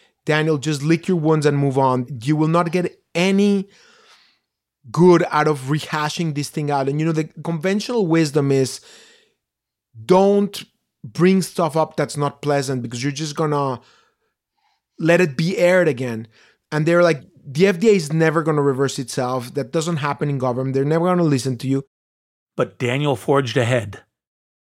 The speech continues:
Speaker 1: So we filed the citizens petition and we got enormous amount of support from consumers, from scientists, from doctors, and even the F D A eventually reversed itself.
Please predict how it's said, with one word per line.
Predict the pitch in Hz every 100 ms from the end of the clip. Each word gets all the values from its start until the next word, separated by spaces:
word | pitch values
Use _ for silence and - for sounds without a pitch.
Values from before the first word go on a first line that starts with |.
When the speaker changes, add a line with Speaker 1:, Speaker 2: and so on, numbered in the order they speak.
| _
Speaker 1:
So | - 165
we | 170
filed | - 208 226
the | 240
citizens | 233 190 185 175
petition | 170 - 131 - 135 135 - _ _ _ _ -
and | 151 147 151 151 143 - _ _ _ _ _ _ _ _ _
we | 165 156
got | 151 185 - -
enormous | 202 208 214 214 208 190 -
amount | 151 151 147 143
of | 127 - -
support | - 139 - 143 127 120
from | 135 123
consumers, | 135 127 - 185 180 156 143 135
from | - 131 120 -
scientists, | - 165 170 160 160 143 -
from | 123 120
doctors, | 160 156 - 156 - - - - _
and | 160 190
even | 262 196 220 165
the | 175
F | 180 143
D | 170 165
A | 185 185
eventually | 143 127 151 147 165 151 147 135 - - _ _ _
reversed | 147 147 143 160 -
itself. | 156 - - 175 147 139 -